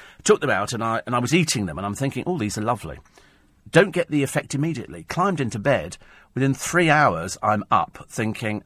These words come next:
"I'm going to be sick." And I suddenly thought, "Why am I being sick? I've just had, perhaps there was something in these, in these chicken things." Go to get the bag out the rubbish, look at it, it goes, "Lamb and chicken tikkas," or whatever they, I can't remember what they were exactly.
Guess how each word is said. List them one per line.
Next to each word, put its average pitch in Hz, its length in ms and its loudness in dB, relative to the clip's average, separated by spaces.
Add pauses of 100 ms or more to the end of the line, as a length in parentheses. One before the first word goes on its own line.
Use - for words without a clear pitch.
"I'm 92 100 -10
going 113 200 -6
to 76 40 -14
be 82 80 -10
sick." - 460 -6 (520)
And - 80 -2
I 127 60 2
suddenly 135 380 0
thought, 113 340 0 (320)
"Why - 120 -20
am - 100 -20
I 269 60 -12
being 254 180 -10
sick? - 280 -10
I've 147 60 -8
just 156 200 -6
had, 156 200 -2 (400)
perhaps - 220 -8
there 117 60 -4
was 113 60 -2
something 127 300 0
in 131 140 4
these, 131 280 2
in 131 120 0
these 160 160 2
chicken 220 360 2
things." 76 460 -6 (1200)
Go 175 140 6
to 175 80 -2
get 156 100 -2
the 131 80 -2
bag 120 300 2
out 113 100 -4
the 110 100 -8
rubbish, 110 460 -4
look 131 180 -2
at 113 80 -6
it, - 120 -8
it 104 60 -8
goes, 104 280 -2 (260)
"Lamb 127 600 0
and 85 320 -8
chicken 87 600 -6
tikkas," 98 400 -4
or 101 40 -4
whatever 92 240 -6
they, 92 60 -4
I - 120 -6
can't 147 160 -2
remember 87 140 -8
what 78 80 -10
they 82 80 -14
were 76 180 -12
exactly. - 520 -12